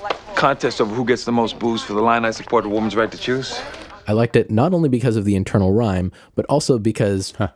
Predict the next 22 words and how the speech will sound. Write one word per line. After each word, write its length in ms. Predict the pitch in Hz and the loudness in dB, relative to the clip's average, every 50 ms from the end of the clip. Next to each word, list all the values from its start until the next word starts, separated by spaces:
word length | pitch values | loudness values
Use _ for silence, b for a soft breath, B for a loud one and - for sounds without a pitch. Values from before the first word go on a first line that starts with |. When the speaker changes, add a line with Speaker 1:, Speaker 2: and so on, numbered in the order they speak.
| - - - | -14 -20 -10
Speaker 2:
the 120 | - - 143 | -4 -2 0
Speaker 3:
Huh. 80 | 107 | 2
Speaker 2:
first 260 | - 175 175 175 - | 4 4 2 2 2
time 180 | - 156 131 127 | 0 0 2 2
I 120 | 123 117 | 2 0
heard 200 | 123 135 123 117 | 2 2 2 2
it, 160 | 113 110 - _ _ _ _ | 2 0 -2 _ _ _ _
I 140 | - 110 107 | 0 0 0
thought 300 | - - 113 117 - - | 2 2 0 0 0 0
he 100 | - 113 | 0 0
was 300 | 104 101 95 92 - - - _ | 2 2 0 -2 -4 -10 -12 _
talking 320 | - 120 110 - - 113 98 | 0 0 0 2 0 0 2
about 260 | 95 95 95 90 - | 2 2 0 -2 -4
who 180 | - - 160 175 | -4 0 2 2
would 120 | 160 131 | 4 2
get 140 | 120 113 - - | 2 0 0 2
the 40 | |
most 220 | 107 104 98 - 104 | 2 2 2 2 0
alcohol. 420 | 85 - - - 73 73 67 - _ _ _ _ _ _ - | -4 -2 -4 -4 -6 -6 -8 -10 _ _ _ _ _ _ 0
Speaker 3:
Oh, 240 | 117 117 113 95 | 2 4 4 2
nice. 800 | 82 80 87 92 107 104 85 - - - - - - - - - - _ | 0 -2 0 2 2 2 0 -2 -6 -10 -10 -12 -12 -16 -18 -20 -10 _
<laughs> 100 | - - | -4 -4